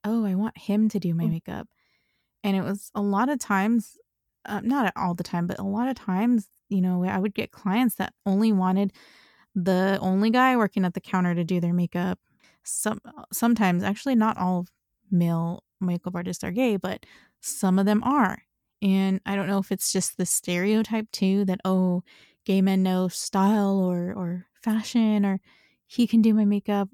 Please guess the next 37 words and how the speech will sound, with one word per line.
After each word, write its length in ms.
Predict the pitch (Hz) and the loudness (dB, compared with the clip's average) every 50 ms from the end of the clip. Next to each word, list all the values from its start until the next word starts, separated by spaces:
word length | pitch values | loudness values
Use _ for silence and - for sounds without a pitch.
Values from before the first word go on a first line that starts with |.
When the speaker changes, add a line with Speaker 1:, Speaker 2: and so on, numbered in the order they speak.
| 311 - | -8 -4
Speaker 1:
really 260 | 202 208 214 208 208 | 0 2 2 4 4
well." 280 | 196 196 196 196 196 190 | 4 4 2 2 2 2
Like, 160 | 196 196 214 - | 2 0 -2 -2
I 100 | - 220 | -2 -2
don't 160 | 254 277 277 240 | 0 0 2 2
know 100 | 240 226 | 2 2
what 260 | 202 180 185 185 185 | 2 0 0 0 0
it 120 | 220 208 | 0 0
Speaker 2:
Mm-hmm. 220 | 208 190 185 185 190 | -2 -2 -2 -2 0
Speaker 1:
was, 480 | 185 190 226 262 277 285 277 - - _ _ _ _ _ _ _ _ _ _ _ _ _ _ _ | 0 0 0 0 0 -2 -4 -10 -16 _ _ _ _ _ _ _ _ _ _ _ _ _ _ _
but 340 | - 208 208 196 202 240 - _ _ _ _ _ _ - 185 - _ - | -2 0 0 0 0 -2 -6 _ _ _ _ _ _ -20 -20 -20 _ -2
I 160 | 233 220 214 | 0 0 0
actually 600 | 214 214 208 - - - 208 196 190 185 185 190 | 0 -2 -2 -4 -4 -2 0 0 0 0 0 -2
experienced 400 | 190 - - - 196 190 185 - | -6 -6 -6 -6 -4 -4 -4 -6
the 60 | 196 | -6
opposite, 460 | 190 196 - - - 185 190 185 - - _ _ _ _ _ _ _ - | -8 -8 -8 -12 -12 -10 -10 -12 -12 -16 _ _ _ _ _ _ _ -4
and 400 | 202 190 185 185 185 190 208 - - | -2 -2 0 0 0 -2 -4 -6 -6
I 60 | 196 | -8
thought 160 | 190 - 208 196 | -6 -4 -2 -2
that 100 | 196 202 | -2 -2
was 100 | 190 185 | -2 -2
interesting, 440 | 190 - - 190 - - 196 185 180 | -4 -6 -8 -10 -6 -4 -2 -2 -2
too, 440 | - - 220 208 196 185 185 190 - _ _ _ _ _ _ _ _ _ _ _ - | -2 -2 -2 0 0 0 -2 -4 -8 _ _ _ _ _ _ _ _ _ _ _ -4
'cause 120 | 240 214 | -2 0
it 100 | 254 220 | 0 0
made 180 | 233 269 - - | 2 2 2 2
me 100 | 277 - | 2 0
Speaker 2:
Yeah. 20 | |
Speaker 1:
feel 200 | - - 330 339 | 0 0 0 2
bad, 320 | 285 202 170 160 170 180 185 | 2 2 2 2 0 0 0
you 80 | 180 | 0
know, 140 | 180 185 196 | 0 0 0
like, 180 | 202 196 185 - - | 0 -2 -4 -6 -6
"Hey, 220 | 190 226 254 233 | -4 -2 0 0
I'm 140 | 196 214 247 | 2 2 0
a 60 | 254 | 0
great, 360 | 202 - - 185 180 175 - | -2 -2 -4 -4 -2 -4 -4